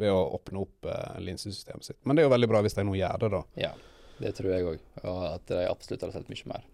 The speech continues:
Speaker 2: Og
Speaker 1: Spennende å se hva linse vi får til det da, på sånn
Speaker 2: Mm.
Speaker 1: tredjepartslinse, om de hemmer de tredjepartsprodusentene på et eller annet vis.
Speaker 2: Mm, for jeg tror at det er de som har de mest spennende linsene. Altså, tenk på, altså, de nye type tenkende linsene, altså denne her, eh,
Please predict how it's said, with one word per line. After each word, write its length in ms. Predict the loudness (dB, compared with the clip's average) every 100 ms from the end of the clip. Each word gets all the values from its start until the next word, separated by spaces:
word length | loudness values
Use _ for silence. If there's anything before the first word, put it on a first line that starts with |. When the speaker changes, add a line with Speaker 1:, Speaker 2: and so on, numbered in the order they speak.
| -16
Speaker 2:
Og 220 | -6 -4 2
Speaker 1:
Spennende 320 | 4 4 0
å 60 | 2
se 100 | 2
hva 240 | 2 2 0
linse 480 | 2 0 -4 -2 -4
vi 80 |
får 240 | -2 -6 -4
til 160 | -4
det 80 | -2 -2
da, 40 | -2
på 80 | -4
sånn 160 | -4
Speaker 2:
Mm. 60 | 0
Speaker 1:
tredjepartslinse, 720 | 0 0 -2 -2 -6 -8 -6 -6
om 100 | -2 2
de 300 | 2 2 -2 -12 -8
hemmer 540 | -4 -2 -2 0 -2 -6 -12 -20 -12 -6
de 80 | -4
tredjepartsprodusentene 1120 | -2 -2 0 -2 -4 -8 -8 -8 -8 -10 -8
på 80 | -6
et 60 | -6
eller 80 | -6
annet 140 | -6 -10
vis. 220 | -12 -10
Speaker 2:
Mm, 240 | -10 -10 -12
for 100 | -8 -4
jeg 40 | 2
tror 280 | 4 4 0 -14 -20 _ -10
at 120 | -8 -6
det 160 | -4
er 60 | 0
de 180 | 2 2
som 140 | 2
har 100 | 4
de 60 | 4
mest 380 | 4 0 -6 0
spennende 440 | 2 4 2 0 -2
linsene. 440 | -6 -10 -10 -10 -14 _ -20 _ _ _ _
Altså, 180 | -8 -4
tenk 240 | -2 -4 -4
på, 80 | -4
altså, 220 | -4 -4
de 80 | -2
nye 320 | -2 -2 -4
type 380 | -6 -10 -12 -12
tenkende 400 | -10 -8 -10 -8
linsene, 320 | -10 -12 -12
altså 180 | -12 -10
denne 200 | -8 -8
her, 160 | -8 -6
eh, 200 | -6 -8